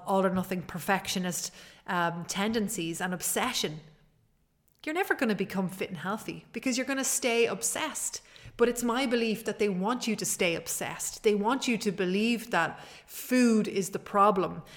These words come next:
that a lack of knowledge for you is the problem, that a lack of,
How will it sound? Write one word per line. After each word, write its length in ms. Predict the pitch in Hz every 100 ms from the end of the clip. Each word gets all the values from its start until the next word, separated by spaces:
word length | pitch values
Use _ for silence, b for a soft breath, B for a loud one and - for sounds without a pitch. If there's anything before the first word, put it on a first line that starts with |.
| B B
that 160 | 185 190
a 60 |
lack 300 | 196 226 247
of 120 | 220
knowledge 400 | 190 202 247 214
for 160 | - 190
you 200 | 185 175
is 120 | 175
the 80 | 165
problem, 500 | - 175 165 170 165 190
that 160 | 180
a 60 | 196
lack 400 | 196 202 214 -
of, 240 | 190 170